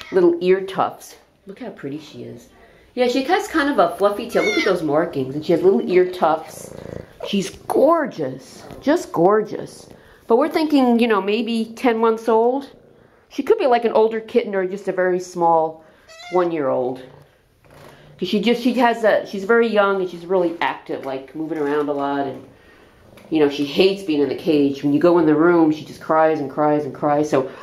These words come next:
hopefully you won't be here long. You're beautiful. Did anyone tell you that you're beautiful? Yeah.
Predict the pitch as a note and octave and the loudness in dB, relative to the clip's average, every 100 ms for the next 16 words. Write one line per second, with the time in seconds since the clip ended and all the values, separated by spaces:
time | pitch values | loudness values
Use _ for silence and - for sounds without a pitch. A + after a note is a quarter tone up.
0 | - A3+ B3 D#4 C#4 C4 C4+ C4+ C4 C#4 | 0 0 0 -4 -2 0 2 2 0 0
1 | F#4 E4+ C#4 B3 G#3+ E3+ D#3 D#3 A3 B3 | 4 4 4 2 2 0 -2 -2 0 0
2 | A#3+ A#3+ G4+ B4 - B3 G#3+ F3+ C#3 - | 2 2 4 2 2 2 4 2 -2 -8
3 | D#5 F#5 F#5 F#5 - _ _ _ B3+ E4 | -18 -20 -20 -20 -20 _ _ _ 2 4
4 | F4+ F4+ D#4+ F4 E4+ B3 A3+ F#3 G#3 C4 | 4 2 0 2 2 0 -2 -4 -4 -4
5 | E4+ F4+ D#4+ A#4+ B4 - _ _ _ _ | -2 2 4 4 -2 -8 _ _ _ _
6 | D5 D5+ D#5+ C#5+ - - C4 F#4 | -20 -14 -12 -12 -14 0 2 2